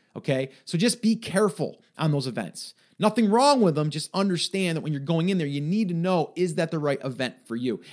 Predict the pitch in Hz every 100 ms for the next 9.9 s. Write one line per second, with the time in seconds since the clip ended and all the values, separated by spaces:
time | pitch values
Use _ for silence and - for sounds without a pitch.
0 | - 165 180 226 196 - 180 175 147 127
1 | 170 180 170 165 160 151 160 156 151 143
2 | 147 180 - - - 185 180 147 170 175
3 | 139 123 151 123 127 139 156 135 135 135
4 | 131 160 - 185 214 214 - _ - -
5 | 180 - - 156 190 - 131 101 71 _
6 | - 131 165 - 180 175 113 - - 151
7 | - 104 - - _ - - - 123 156
8 | - - - 226 175 - _ - 165 247
9 | 269 269 254 - _ - 233 127